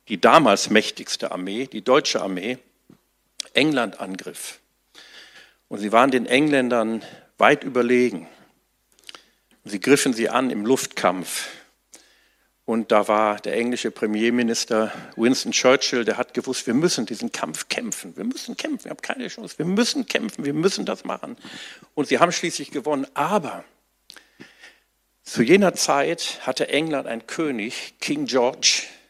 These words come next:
George, <laughs> King George. Und dieser King George, König George, der Großvater des jetzigen Königs Charles,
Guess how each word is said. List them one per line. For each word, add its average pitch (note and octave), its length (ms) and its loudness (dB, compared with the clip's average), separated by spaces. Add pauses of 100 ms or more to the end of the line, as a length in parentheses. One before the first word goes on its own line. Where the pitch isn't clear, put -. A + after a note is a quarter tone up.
(840)
George, - 540 -6 (560)
<laughs> F3+ 120 6 (540)
King C3+ 220 -2
George. - 500 0 (460)
Und B2+ 160 -2
dieser B2+ 220 2
King D#3 280 -2
George, C#3 420 4
König C3 360 0
George, B2+ 500 0
der G2+ 380 0 (240)
Großvater G#2+ 640 2
des F#2+ 200 -4
jetzigen A2 460 -2
Königs G2+ 400 -6
Charles, - 680 -4